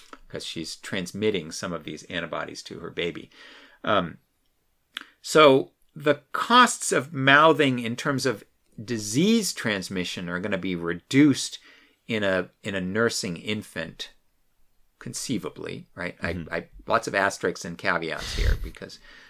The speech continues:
Speaker 1: um, this is conjecture. Um,
Speaker 2: Mm-hmm.
Speaker 1: uh, well, what benefits might occur by mouthing stuff? Um, one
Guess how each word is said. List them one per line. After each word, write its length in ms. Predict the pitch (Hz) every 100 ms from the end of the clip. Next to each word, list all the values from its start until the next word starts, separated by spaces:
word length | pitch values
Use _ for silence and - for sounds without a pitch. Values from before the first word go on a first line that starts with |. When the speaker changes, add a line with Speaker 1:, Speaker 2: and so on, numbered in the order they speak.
| _
Speaker 1:
um, 220 | 90 87 87
this 200 | 98 -
is 340 | 92 - - - _ -
conjecture. 800 | 92 - 104 - - 80 104 - _ -
Um, 300 | 92 87 82
Speaker 2:
Mm-hmm. 100 | 82 76 - _ _ 120
Speaker 1:
uh, 440 | 107 101 98 95 - _ _ _ _ - - _ -
well, 120 | 151
what 360 | 185 220 117
benefits 560 | 170 233 214 131 98 -
might 240 | 110 101
occur 580 | 92 - 110 90 78 76 _ - - - -
by 560 | 95 92 85 82 82 _
mouthing 640 | 90 95 95 95 82 78 78
stuff? 640 | - - 92 62 - - _ _ _ _ -
Um, 440 | 110 104 98 92 - _ _ _ _ _ _ _ _ -
one 360 | 117 202 226